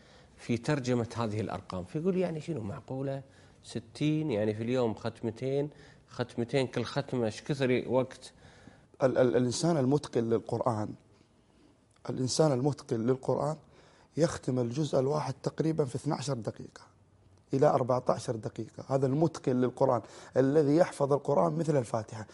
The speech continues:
Speaker 2: الآن اللي يحفظ الفاتحة ما يتعب في قراءتها.
Speaker 1: صح.
Speaker 2: ف-، فلذلك بعض الناس المتقنين للقرآن وحفظة القرآن
Speaker 1: يلا خلينا نقول ربع ساعة.
Speaker 2: القرآن ربع ساعة.
Speaker 1: ربع ساعة.
Speaker 2: يعني يختم في الساعة الواحدة
Speaker 1: ثلاث
Speaker 2: أربع أجزاء.
Speaker 1: إيه.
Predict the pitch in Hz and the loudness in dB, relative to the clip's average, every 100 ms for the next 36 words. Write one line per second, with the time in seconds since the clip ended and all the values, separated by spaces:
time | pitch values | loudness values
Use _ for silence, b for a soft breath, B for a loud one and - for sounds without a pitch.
0 | B B 151 208 214 156 170 - 131 127 | B B 8 8 8 10 8 6 6 8
1 | 113 123 113 120 208 277 269 175 156 - | 6 2 2 2 4 6 6 2 0 -2
2 | 147 147 147 185 - 117 - 101 - - | -2 2 2 2 -2 -6 -4 -6 -8 -18
3 | B B B - 131 160 143 190 190 247 | B B B 0 2 0 2 4 10 10
4 | 220 165 226 214 196 196 170 - - 147 | 10 8 8 8 8 8 6 2 2 4
5 | 165 156 - 208 214 190 - 175 143 135 | 6 4 6 6 8 8 8 8 8 6
6 | 139 202 196 190 180 - 180 208 233 170 | 2 6 6 6 4 4 6 6 8 10
7 | 170 190 214 208 196 165 131 113 135 165 | 10 10 10 12 10 8 8 12 12 12
8 | 170 190 - 170 165 123 - 110 98 127 | 10 10 10 12 12 10 2 -4 -2 2
9 | 135 123 - 139 165 170 196 - 175 135 | 6 6 8 10 10 10 8 8 2 2
10 | 139 - 185 156 127 127 120 117 139 175 | 2 8 10 12 10 10 8 6 6 8
11 | - 175 151 131 120 131 113 110 - - | 12 12 10 8 8 6 4 2 0 -6
12 | 110 92 82 82 | -6 -4 -6 -10